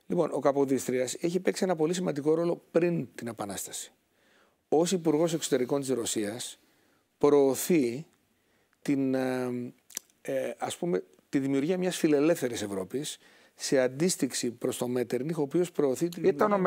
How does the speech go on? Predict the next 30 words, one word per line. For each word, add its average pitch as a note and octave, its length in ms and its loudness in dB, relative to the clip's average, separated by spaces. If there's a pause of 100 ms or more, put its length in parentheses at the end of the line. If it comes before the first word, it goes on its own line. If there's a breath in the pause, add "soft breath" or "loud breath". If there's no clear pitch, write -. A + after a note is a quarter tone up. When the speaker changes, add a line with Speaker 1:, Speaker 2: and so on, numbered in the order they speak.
Speaker 2:
μεγάλος G#3+ 320 4
αντίπαλος G3+ 460 4
του G#3+ 120 6
Μέτερνιχ. F3+ 500 4
Speaker 1:
Ο - 40 2
Μέτερνιχ D#3+ 320 4
θέλει D#3 200 6
απολυταρχία, B2+ 640 2
ο G3+ 40 -4
Καποδίστριας F3 420 2
θέλει G3+ 260 2 (460 soft breath)
ένα E3+ 180 0
πιο F#3 160 4
φιλελεύθερο D#3 400 4
καθεστώς, C3+ 340 0 (100)
γιατί C#3+ 300 2
μέσα F3 340 0
σε D3+ 80 -4
αυτό D#3 160 -2
το D3+ 100 0
καθεστώς, C3 640 -4 (560 soft breath)
ε, - 160 -4
μπορούσε F3 600 6
να D#3+ 80 4
ευδοκιμήσει D3+ 480 2
η - 20 6
ελληνική E3+ 340 4
ανεξαρτησία. D#3+ 540 0
Speaker 2:
Αυτό, - 300 -8 (160)
ναι. G2+ 260 -4